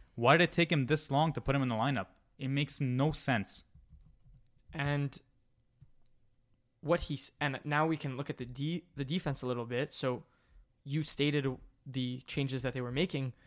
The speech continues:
Speaker 2: But what bothers me so much is that, and I'll read it out to you,
Speaker 1: Mm-hmm.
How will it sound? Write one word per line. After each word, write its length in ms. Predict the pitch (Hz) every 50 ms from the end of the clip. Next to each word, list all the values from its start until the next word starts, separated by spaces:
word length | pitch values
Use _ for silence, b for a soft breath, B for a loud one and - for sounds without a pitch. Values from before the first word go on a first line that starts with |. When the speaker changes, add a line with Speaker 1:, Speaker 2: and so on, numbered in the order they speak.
| - - - _ _ _ _ _ _ _ _ _ _ _ - -
Speaker 2:
But 80 | - 151
what 160 | 160 147 123
bothers 340 | 147 151 202 208 226 185 156
me 100 | 170 147
so 260 | - - - 175 160
much 340 | 151 170 240 262 - - -
is 160 | - 165 147 131
that, 280 | 156 151 143 - - - _ _ _ _ _ -
and 100 | 147 139
I'll 80 | 131
read 240 | 127 123 165 202 185
it 80 | 160 -
out 200 | 185 240 - -
to 120 | - 139
you, 160 | 135 131 127 135
Speaker 1:
Mm-hmm. 180 | 127 135 156